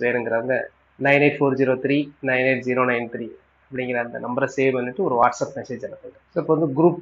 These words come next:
டூ டூ ஏ இப்போ நோட்டிஃபிகேஷன்ஸ் வரப்போகுது. அந்த டூ தௌசண்ட் டுவெண்ட்டி ஃபோருக்குரிய குரூப் டூ டூ ஏ, அதுக்குரிய டெஸ்ட் பேட்ச், ஜெனரல் ஸ்டடீஸ், இந்த பொது தமிழ் அல்லது ஜெனரல் ஸ்டடீஸ் and ஜெனரல் இங்கிலீஷ்,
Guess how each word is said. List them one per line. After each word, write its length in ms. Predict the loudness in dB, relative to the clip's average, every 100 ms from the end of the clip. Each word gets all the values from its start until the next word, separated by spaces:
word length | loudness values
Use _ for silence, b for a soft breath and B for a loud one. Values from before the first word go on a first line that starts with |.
| 2
டூ 300 | 4 4 4
டூ 140 | 6 8
ஏ 140 | 6 4
இப்போ 360 | -4 -6 0
நோட்டிஃபிகேஷன்ஸ் 580 | 2 2 2 0 -2 -2
வரப்போகுது. 440 | -2 0 0 0 -2 -4
அந்த 140 | -8 -2
டூ 140 | 0
தௌசண்ட் 280 | 2 0 0
டுவெண்ட்டி 220 | -2 0 0
ஃபோருக்குரிய 440 | 0 0 -2 -2
குரூப் 220 | 0 0 2
டூ 120 | -2 0
டூ 120 | -2
ஏ, 280 | 0 -2 -4 _ -2
அதுக்குரிய 440 | 0 2 2 4
டெஸ்ட் 260 | 2 -2 -4
பேட்ச், 320 | -4 -6 -12 -14 -18 _ _ _ _ _ _
ஜெனரல் 260 | -2 0 0
ஸ்டடீஸ், 300 | 2 0 0 -6 -8
இந்த 280 | -4 -2 -2
பொது 220 | 0 2
தமிழ் 320 | 2 2 0 -6 _ _
அல்லது 320 | 4 4 4
ஜெனரல் 200 | 2 0
ஸ்டடீஸ் 300 | 0 0 2
and 160 | 2 0
ஜெனரல் 340 | 0 2 2
இங்கிலீஷ், 380 | -2 -4 -4 -6